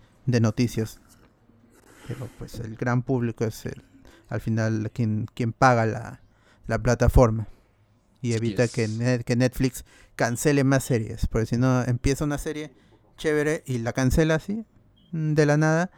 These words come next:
Speaker 1: aun, aun cuando ha tenido apoyo del, de la gente, quizás no el suficiente, o la crítica no lo ha apoyado,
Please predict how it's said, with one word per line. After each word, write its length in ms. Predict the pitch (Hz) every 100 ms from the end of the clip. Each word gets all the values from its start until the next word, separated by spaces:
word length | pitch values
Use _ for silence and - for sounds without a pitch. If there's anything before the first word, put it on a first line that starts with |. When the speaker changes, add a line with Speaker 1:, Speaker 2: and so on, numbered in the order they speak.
| - _ _ _
Speaker 1:
aun, 260 | - 120 123
aun 200 | 135 139
cuando 240 | 147 147 131
ha 20 |
tenido 260 | 135 131 135
apoyo 320 | - 143 139
del, 340 | 135 123 120
de 100 | 123
la 120 | 117 113
gente, 520 | 147 151 139 151 147
quizás 260 | - 123 123
no 80 |
el 60 | 120
suficiente, 600 | - 135 131 131 123 135
o 60 | 120
la 120 | 104
crítica 500 | - 131 131 131 120
no 100 | 117
lo 80 | 117
ha 40 |
apoyado, 760 | 117 113 117 127 135 123 117